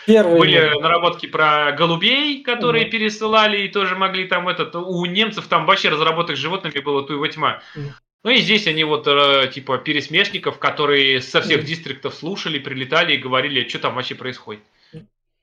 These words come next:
Speaker 1: Собственно говоря, посылают банку со змеями. Он успевает туда... Про-,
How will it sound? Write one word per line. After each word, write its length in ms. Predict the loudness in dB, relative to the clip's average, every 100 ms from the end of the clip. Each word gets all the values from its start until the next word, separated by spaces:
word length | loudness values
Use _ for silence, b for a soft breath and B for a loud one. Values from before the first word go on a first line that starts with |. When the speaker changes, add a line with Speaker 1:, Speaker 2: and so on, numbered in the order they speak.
| _
Speaker 1:
Собственно 520 | 0 2 4 2 2 4
говоря, 360 | 4 6 4 2 _
посылают 520 | -4 0 4 6 6 4
банку 320 | 2 2 -6
со 160 | -2 0
змеями. 580 | 2 4 4 2 -2 -14 B B B B _ 2
Он 200 | 4 4
успевает 540 | -2 0 4 6 4
туда... 200 | 2 2
Про-, 260 | 4 0